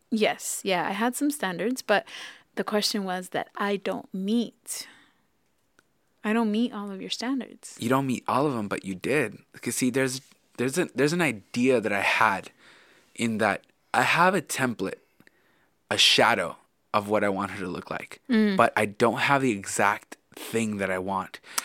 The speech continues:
Speaker 1: Oh, I get
Speaker 2: 'Cause
Speaker 1: you.
Speaker 2: I saw so many guys do that thing where, uh, "Oh, she has to have this and that and this and that exactly thing." I'm like, "Whoa, how do you get that detailed?" I'm like, "Why does she have to like soccer, bro?"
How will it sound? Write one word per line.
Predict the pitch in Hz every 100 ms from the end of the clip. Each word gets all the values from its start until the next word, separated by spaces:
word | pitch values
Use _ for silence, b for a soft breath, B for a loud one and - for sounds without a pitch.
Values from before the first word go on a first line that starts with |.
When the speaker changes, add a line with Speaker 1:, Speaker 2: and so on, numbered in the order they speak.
| 294
Speaker 1:
Oh, |
I | 302
get |
Speaker 2:
'Cause | - 117
Speaker 1:
you. | 190 220
Speaker 2:
I |
saw | 277 - 139
so | - 156
many | 151 147
guys | 117 110 107 120 104 98
do | - 120
that | 117 107 -
thing | 123 113
where, | 110 -
uh, | 113 110 B B B -
"Oh, | 127
she | 120 -
has | 117 131 127 -
to | 135
have | 123 117 101
this | 127 123 -
and | 120 110
that | 120 110 -
and | 117
this | 123 -
and | 127 120
that | 110 92
exactly | 98 - 135 - 135
thing." | - 147
I'm | 131
like, | 107 95
"Whoa, | 110 165 117 B B B -
how | -
do | 135
you | 196
get | 185 185
that | 170 107
detailed?" | 117 151 - 120 101 B B
I'm | 123 135
like, | 117 110
"Why | 120 185
does | 220
she | -
have | 170 180 185
to | 190
like | 156 151 135
soccer, | - - - 165 127
bro?" | 107 120 131 123